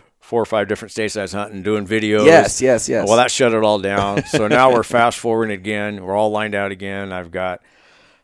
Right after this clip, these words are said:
Speaker 1: uh, Utah again.
Speaker 2: Mm-hmm.
Speaker 1: I got New Mexico this year elk. I've got, uh, Snake River elk tag for Oregon. My first rifle hunt in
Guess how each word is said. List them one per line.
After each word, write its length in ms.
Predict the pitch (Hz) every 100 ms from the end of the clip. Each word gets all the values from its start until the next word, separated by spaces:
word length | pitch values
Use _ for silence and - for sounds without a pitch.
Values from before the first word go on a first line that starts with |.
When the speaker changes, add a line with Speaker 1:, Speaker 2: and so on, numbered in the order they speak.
| -
Speaker 1:
uh, 80 | 78
Utah 440 | 85 117 117 117
again. 460 | 113 104 104 104 104
Speaker 2:
Mm-hmm. 200 | 113 101
Speaker 1:
I 80 | 87
got 180 | 87 87
New 100 | 92
Mexico 460 | 104 104 107 101 98
this 180 | 92 -
year 180 | 90
elk. 440 | 98 95 98 - _ _ 82
I've 260 | 80 80
got, 360 | - 85 85 78 _ -
uh, 340 | 80 73 73 - _ _ _ _ _ -
Snake 300 | - 120 -
River 260 | 113 104 104
elk 180 | 107
tag 260 | - 104 98
for 140 | 101
Oregon. 440 | 101 101 98 101 98
My 120 | 90
first 280 | - 98 -
rifle 300 | 98 92 90
hunt 200 | 98 -
in 220 | 82 80